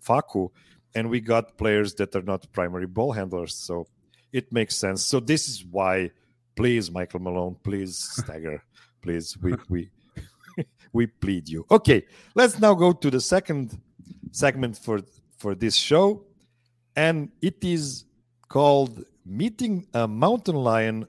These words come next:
Speaker 1: on Your Front Porch.
Speaker 2: <laughs>
Speaker 1: So this is,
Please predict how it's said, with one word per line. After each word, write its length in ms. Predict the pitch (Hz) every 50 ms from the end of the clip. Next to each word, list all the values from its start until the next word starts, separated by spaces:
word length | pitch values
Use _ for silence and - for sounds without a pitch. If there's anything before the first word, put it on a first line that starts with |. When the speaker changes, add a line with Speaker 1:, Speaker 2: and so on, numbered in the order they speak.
| _ _ _ -
Speaker 1:
on 160 | 117 120 117
Your 160 | 117 113 107
Front 360 | - - - 147 165 143 -
Porch. 560 | _ - - 78 73 - _ - - - - _ _ _ _ _ _ _ _ - - - -
Speaker 2:
<laughs> 80 | 135 - - _ - - - -
Speaker 1:
So 160 | - 175 180
this 260 | 170 175 269 - -
is, 180 | 233 - -